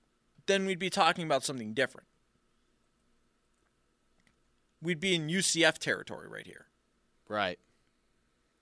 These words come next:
Speaker 1: But because they lost to Ohio in a bad fashion, they lost to Army in a bad fashion, like, it, the scoreboard was not pretty in those games. Um, you're looking at just the mac Champion Bowl or the mac's Runner-Up Bowl.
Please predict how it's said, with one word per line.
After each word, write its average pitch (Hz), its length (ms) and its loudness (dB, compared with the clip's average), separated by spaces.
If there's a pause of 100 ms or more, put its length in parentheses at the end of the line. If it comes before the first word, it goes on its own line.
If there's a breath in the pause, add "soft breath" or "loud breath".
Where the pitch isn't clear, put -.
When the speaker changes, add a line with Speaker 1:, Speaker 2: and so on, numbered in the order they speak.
(1400)
Speaker 1:
But 175 280 4
because 185 380 2
they 160 100 2
lost 135 300 4
to 131 100 2
Ohio 104 400 2
in 101 80 -6
a 98 60 -10
bad 98 240 -2
fashion, 98 420 -4
they 120 80 -2
lost 160 320 4
to 156 80 2
Army 151 320 0
in 104 60 -4
a 98 40 -8
bad 90 280 -4
fashion, 92 460 -6 (480 soft breath)
like, 110 120 -6
it, 117 220 -6
the 139 100 -2
scoreboard 165 540 0
was 139 140 -4
not 156 180 -4
pretty 170 220 0
in 127 80 -6
those 120 160 -6
games. - 500 -8 (960)
Um, 117 400 -4 (120)
you're 151 180 -2
looking 151 280 -2
at 143 140 2
just - 220 -4
the 147 80 0
mac 131 280 4
Champion 123 520 0
Bowl 90 200 -2
or 92 100 -2
the 104 100 -6
mac's 123 340 0
Runner-Up 113 480 -2
Bowl. 90 340 -10